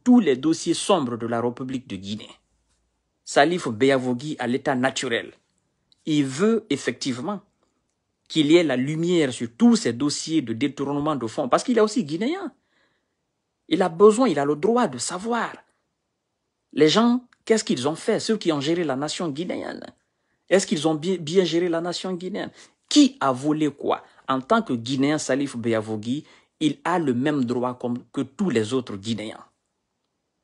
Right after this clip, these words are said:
Mais à partir du moment où il porte, d'accord, il porte cette parure d'avocat,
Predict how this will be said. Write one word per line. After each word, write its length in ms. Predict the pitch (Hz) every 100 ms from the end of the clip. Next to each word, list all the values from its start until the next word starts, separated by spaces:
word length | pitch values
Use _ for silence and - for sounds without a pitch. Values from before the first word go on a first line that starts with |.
| _ - -
Mais 100 | 165
à 120 | 190 202
partir 320 | 214 214 269
du 80 | 190
moment 260 | 180 180
où 40 | -
il 160 | 160 151
porte, 520 | - 196 - - - _ _ _ _ _ _ _ _ _ _ _ _ -
d'accord, 640 | 127 - 190 151 110 _ _ _
il 180 | 160 143
porte 320 | - 220 - -
cette 380 | - - -
parure 680 | - 170 190 208 180 139 107 -
d'avocat, 640 | 120 135 131 123 175 226